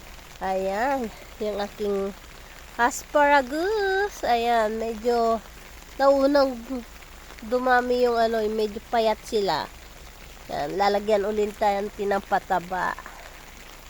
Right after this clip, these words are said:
Ayan po ang aking, ayan, mami.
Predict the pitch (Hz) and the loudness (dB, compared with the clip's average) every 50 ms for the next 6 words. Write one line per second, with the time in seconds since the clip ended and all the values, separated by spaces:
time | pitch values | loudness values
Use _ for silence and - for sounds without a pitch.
0 | - - - - - - - - - - - - 180 185 185 185 185 175 190 185 | -20 -18 -18 -16 -16 -18 -18 -20 -20 -18 -12 -6 -4 -2 0 0 0 -2 -2 -2
1 | - 233 208 - 196 - 110 156 208 - - - 277 285 311 311 311 302 294 294 | 0 0 0 0 0 -2 -2 -4 -4 -6 -8 -8 -6 -4 -2 -2 -2 -2 -4 -6
2 | 262 - - - 247 208 208 202 196 185 180 190 185 - - - - - - - | -8 -8 -10 -8 -6 -4 -4 -4 -4 -4 -6 -8 -10 -14 -18 -18 -18 -18 -18 -18
3 | - - - - - - - - - - 202 202 202 202 214 226 214 190 170 113 | -18 -20 -18 -18 -18 -20 -20 -18 -16 -10 -4 0 2 2 2 2 2 0 -2 -2